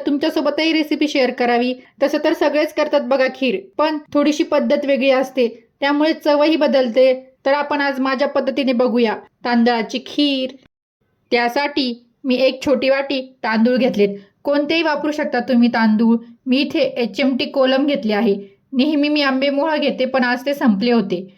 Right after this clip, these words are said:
तांदूळ मी पाण्याने धुवून घेत नाही, तर ते मी सुती कापडाने छान असे पुसून घेते, म्हणजे त्यावर लागलेली धुळही निघून जाते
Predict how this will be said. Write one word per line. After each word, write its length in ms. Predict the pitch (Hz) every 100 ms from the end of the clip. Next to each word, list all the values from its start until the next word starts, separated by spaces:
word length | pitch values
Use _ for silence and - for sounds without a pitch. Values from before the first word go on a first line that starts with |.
| -
तांदूळ 320 | 240 240 269
मी 160 | 269 302
पाण्याने 440 | 294 254 262 269
धुवून 320 | 240 262 254 254
घेत 240 | 240 -
नाही, 300 | 226 208 196 - _ -
तर 120 | 254
ते 200 | 247 285
मी 180 | 285 311 285 _
सुती 300 | - 240 294
कापडाने 460 | 294 269 277 285 285
छान 320 | - 294 285 277
असे 160 | 294
पुसून 400 | 294 277 269 262
घेते, 300 | 262 196 190 185 _ -
म्हणजे 200 | 247 233
त्यावर 420 | 269 269 262 262 262
लागलेली 400 | 262 254 247 254
धुळही 400 | 247 254 277 294
निघून 280 | 277 269
जाते 320 | 254 254 294